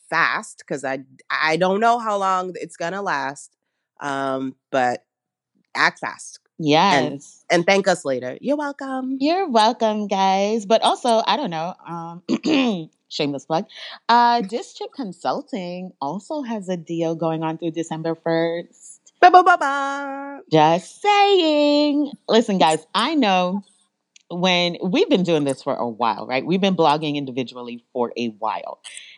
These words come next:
Speaker 2: And some of the things that, that artists, that D Js, promoters, musicians need is just a simple bio that tells people who you are and what you offer.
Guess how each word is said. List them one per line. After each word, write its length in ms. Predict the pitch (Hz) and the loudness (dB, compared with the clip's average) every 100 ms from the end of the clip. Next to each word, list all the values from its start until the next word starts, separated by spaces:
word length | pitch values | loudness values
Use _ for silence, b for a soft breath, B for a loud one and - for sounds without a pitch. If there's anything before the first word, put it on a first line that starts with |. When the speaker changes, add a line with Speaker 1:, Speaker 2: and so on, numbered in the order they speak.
| - | -4
Speaker 2:
And 240 | 160 165 | 0 0
some 240 | 160 233 294 | -2 0 2
of 60 | |
the 100 | 262 | 2
things 380 | - 170 165 160 | 0 -2 -2 -4
that, 240 | 151 143 - | -4 -4 -6
that 240 | - 131 - | -2 -2 2
artists, 560 | 190 190 180 175 175 - | 2 2 2 0 -2 -4
that 220 | 143 131 - 139 | -2 -2 -6 -10
D 200 | 196 190 | -8 -2
Js, 360 | 180 170 165 | 0 0 0
promoters, 800 | - 175 180 175 170 170 165 160 | -2 0 2 2 2 0 0 0
musicians 800 | 147 147 190 175 170 165 165 160 | 0 0 -2 -4 -6 -4 -4 -2
need 400 | 160 160 156 160 B B B - | 0 2 0 -2 B B B 4
is 220 | 196 160 | 4 6
just 220 | 285 381 - | 2 0 0
a 240 | 285 240 180 - | 2 2 0 -8
simple 560 | - - 349 339 349 330 | -16 -6 -4 -2 -2 0
bio 520 | 233 269 339 339 320 | 2 2 4 4 4
that 180 | 302 277 | 0 0
tells 320 | 285 330 330 | 0 0 0
people 280 | 320 294 254 | 0 2 2
who 160 | 269 302 | 2 0
you 120 | 277 | 4
are 180 | 254 285 | 4 4
and 200 | 247 247 | 2 0
what 140 | 254 | -2
you 120 | 247 | -2
offer. 600 | 214 262 294 240 175 143 | 0 0 0 0 0 -2